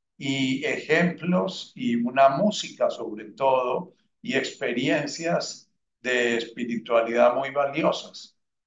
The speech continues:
Dice en un satsang que me envía un buen amigo,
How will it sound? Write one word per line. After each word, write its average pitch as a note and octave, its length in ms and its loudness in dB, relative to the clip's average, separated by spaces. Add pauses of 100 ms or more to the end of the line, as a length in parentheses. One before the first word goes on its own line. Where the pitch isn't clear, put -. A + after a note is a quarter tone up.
(3000)
Dice D3+ 680 4
en A#2+ 520 -8
un C3 140 -10
satsang C#3 720 2
que - 160 -10
me - 400 -8
envía A#2 540 2
un B2+ 420 -4
buen B2 240 -2
amigo, B2 680 -2